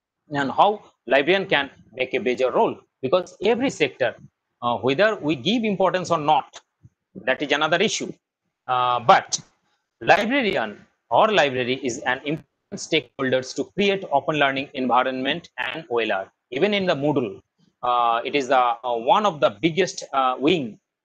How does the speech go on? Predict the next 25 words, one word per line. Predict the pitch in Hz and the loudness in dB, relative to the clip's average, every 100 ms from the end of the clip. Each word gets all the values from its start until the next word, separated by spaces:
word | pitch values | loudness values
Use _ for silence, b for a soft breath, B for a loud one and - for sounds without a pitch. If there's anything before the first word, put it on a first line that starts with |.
| - | -6
uh, | 131 127 123 117 - | -2 0 0 -4 -4
to | 131 | -4
set | 175 170 _ | -2 -4 _
up | - 117 | -10 -6
Moodle. | 107 101 - _ _ _ _ - | -6 -8 -14 _ _ _ _ -8
It | 147 - | -4 0
provides | 220 226 233 | 2 2 0
a | 226 | -2
common | - 196 208 220 | 0 0 0 -4
single | - 185 165 175 170 _ 170 - _ | -2 -4 0 0 -2 _ -20 -20 _
interface. | 147 135 113 101 - - | -4 -4 -4 -6 -8 -2
All | 147 160 | 2 4
librarians | 156 151 185 175 165 | 2 0 -2 -2 2
now | 185 123 107 _ - | 2 2 -6 _ -2
have | 135 151 | 0 0
a | |
new | 143 170 196 | 0 0 0
job. | 147 120 98 - _ _ _ | 2 2 0 -6 _ _ _
Librarians | 127 147 180 185 - | 0 2 0 -6 0
already, | 147 156 160 202 - b - | 0 2 0 -4 -6 b -2
uh, | 147 147 143 143 | 2 4 2 0
uh, | 156 147 | -2 0
we | 151 | 0
have | 143 139 - _ _ | 0 0 -4 _ _
crossed | 170 185 - - | 0 0 -2 -12